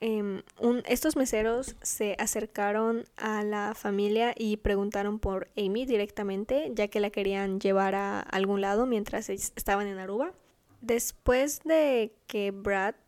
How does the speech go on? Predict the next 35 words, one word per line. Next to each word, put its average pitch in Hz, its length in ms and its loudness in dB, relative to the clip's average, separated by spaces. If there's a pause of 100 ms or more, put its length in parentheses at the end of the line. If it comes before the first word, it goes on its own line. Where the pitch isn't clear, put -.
(260)
vio 202 200 0
a 208 200 -4 (100)
Amy, 202 500 0 (120)
le 202 380 0
dijo 226 360 -2
lo 208 140 2
de 196 100 2
los 208 160 -2
meseros 233 640 -2 (180)
y, 220 280 -8
perdón, 220 340 4
su - 140 -8
padre 254 580 2 (120)
le 214 140 0
dijo 208 540 -2 (100)
de 208 460 -2 (300)
los 202 400 0
meseros, 254 580 0 (360)
Amy 254 460 4
contestó, 214 520 -4 (120)
"No 233 140 0
haría 294 320 4
nada 247 360 4
ni 220 280 2
iría 220 440 0
a 214 60 -2
ningún 214 300 4
lado 226 200 4
con 214 160 2
estos 220 280 -2
meseros, - 460 -6
me 214 120 -2
dan 214 240 0
mala 202 420 -2
espina". - 540 -4